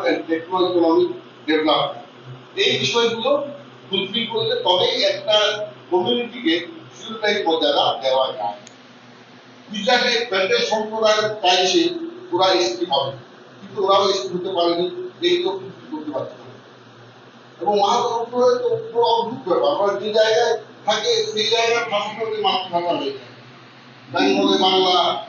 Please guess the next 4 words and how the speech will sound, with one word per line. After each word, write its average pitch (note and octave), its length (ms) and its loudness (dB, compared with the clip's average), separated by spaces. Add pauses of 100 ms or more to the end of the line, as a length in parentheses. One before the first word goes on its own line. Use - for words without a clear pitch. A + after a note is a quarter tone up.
(300)
উড়িষ্যাতে F#3+ 400 -2
উড়িয়া, F#3 640 2 (340)
মহারাষ্ট্রে F#3+ 560 2
মারাঠি, F3+ 680 4